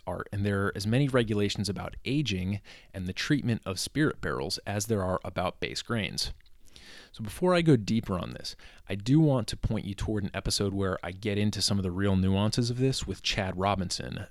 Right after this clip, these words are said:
who's a real wealth of information about spirit aging and blending.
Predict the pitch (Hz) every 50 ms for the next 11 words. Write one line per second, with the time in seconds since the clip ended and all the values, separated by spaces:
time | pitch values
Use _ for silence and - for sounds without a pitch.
0 | - - - 110 101 98 95 90 - - 98 95 104 113 123 127 127 120 110 104
1 | 101 98 95 - - - - - - - - - - - 101 95 92 92 92 90
2 | 90 - - 107 104 - - 98 95 92 92 90 - 101 92 90 90 87 90 -
3 | - - - - 101 95 90 - 98 90 87 87 92 90 85 - - 85 87 -
4 | 98 101 101 98 87 87 90 85 82